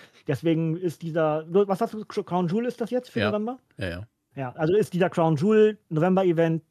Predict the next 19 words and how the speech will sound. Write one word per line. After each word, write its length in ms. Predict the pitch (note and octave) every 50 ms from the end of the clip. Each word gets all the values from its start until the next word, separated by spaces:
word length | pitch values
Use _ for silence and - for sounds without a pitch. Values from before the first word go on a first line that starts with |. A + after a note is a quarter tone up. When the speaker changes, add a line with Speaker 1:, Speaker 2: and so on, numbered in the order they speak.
| _ _ -
Speaker 1:
der 140 | D#3 D3
zwischengeschobene, 640 | - - D#3+ C#3+ D#3 D3 - - D3+ C#3+ C#3+ C#3+ C#3+ C3
das 200 | D3 C3+ - D#3
ist 200 | D3 - - D3
der 260 | C#3 C#3 C3+ C3+ B2+
W 100 | C3+ B2+
W 60 | C#3
E 120 | C#3 C3+ A#2+
Heatcheck 500 | A2+ C3 A#2+ - - C3 B2 - _ _
für 300 | - - - C3+ C3 B2+
den 120 | B2+ B2+ A2
Standort 500 | - - A#2+ A#2+ A#2 B2+ A#2 A#2 - -
Saudi-Arabien. 580 | A#2+ A#2 A2+ A2+ G#2+ A2 G#2+ A2 A2 A2 G2+ - _ _ _ _ _ _ _ _ _ _ _ _ _ _ _ _ _ _ _ _ _ _ _ _ _ _ _ _ _ _ _ _ _ _ _ _ _ _ _ _ _ _ _ _ _ _ _ -
Speaker 2:
Ja. 160 | G#2 G#2 G#2 - _ - - - - _ _ _ _ _ _ _
Speaker 1:
Ja. 120 | B2 A#2 - _ _ _ _ _ _ _
Mal 60 | D#3 D#3+
gucken. 260 | A#3+ G#3+ D3 G2 - _ _ _ _ _ _ _ _ _ _ _ _ _ -
Speaker 2:
Ja, 180 | A#2+ A2+ A2+ A#2+ A#2+ G#2+ - _ _ _ _ _
richtig. 580 | C3+ A#2 - - - A2+ G#2+ - - - -